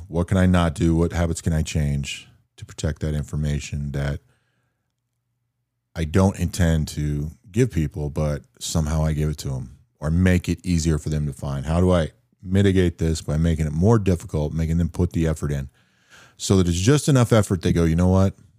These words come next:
I'm not even gonna go after this guy anymore because there's ten dudes over here that aren't even trying." That's all you're really trying to do. You're trying to make it just difficult enough for them to go after some other idiot who isn't putting in the effort you are.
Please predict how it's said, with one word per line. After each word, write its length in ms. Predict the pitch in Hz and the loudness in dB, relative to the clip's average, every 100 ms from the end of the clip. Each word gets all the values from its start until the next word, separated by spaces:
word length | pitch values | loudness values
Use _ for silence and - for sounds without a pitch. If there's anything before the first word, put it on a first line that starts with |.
| _ _ | _ _
I'm 80 | 87 | -2
not 120 | 87 | 2
even 120 | 87 82 | 2 2
gonna 120 | 78 | 2
go 140 | 78 | 2
after 220 | 80 85 | 2 0
this 160 | 95 82 | -2 -2
guy 120 | 92 | 2
anymore 320 | 92 90 90 | 4 4 4
because 200 | 85 80 | 2 0
there's 100 | 76 | -4
ten 240 | - 87 82 | -2 0 2
dudes 200 | 82 78 | 2 2
over 160 | 78 | 0
here 140 | 76 80 | 0 0
that 120 | 76 | -2
aren't 140 | 76 | -2
even 120 | 71 65 | -4 -6
trying." 480 | - 73 67 65 - - - _ _ _ _ - | -6 -6 -6 -8 -14 -20 -20 _ _ _ _ -2
That's 180 | 92 | 0
all 120 | 143 107 | 4 4
you're 100 | 95 | 6
really 240 | 101 92 | 6 4
trying 220 | 98 92 | 4 2
to 100 | 78 | 4
do. 260 | 82 76 69 - _ _ _ _ | 2 2 -2 -10 _ _ _ _
You're 100 | - | -4
trying 180 | 92 131 | 2 4
to 20 | |
make 140 | 120 101 | 6 4
it 120 | 87 | 2
just 320 | 98 143 135 | 2 2 2
difficult 500 | 143 135 123 127 127 | 2 2 2 4 4
enough 420 | 117 101 87 - _ | 6 4 2 -2 _
for 140 | - | -2
them 180 | 92 92 | 2 4
to 60 | 90 | 4
go 200 | 95 95 | 4 2
after 200 | 87 78 | 0 -4
some 260 | 107 110 | -2 2
other 180 | 107 104 | 4 2
idiot 440 | 127 101 85 80 _ _ _ _ _ _ _ _ _ _ - | 0 0 0 -2 _ _ _ _ _ _ _ _ _ _ -6
who 140 | 104 - | -6 0
isn't 360 | 113 107 92 | 2 2 2
putting 240 | 104 90 90 | 2 4 4
in 100 | 87 | 4
the 160 | 85 | 4
effort 300 | 85 - 78 | 2 0 -4
you 200 | 73 80 | -4 -4
are. 280 | 71 67 67 | -4 -6 -10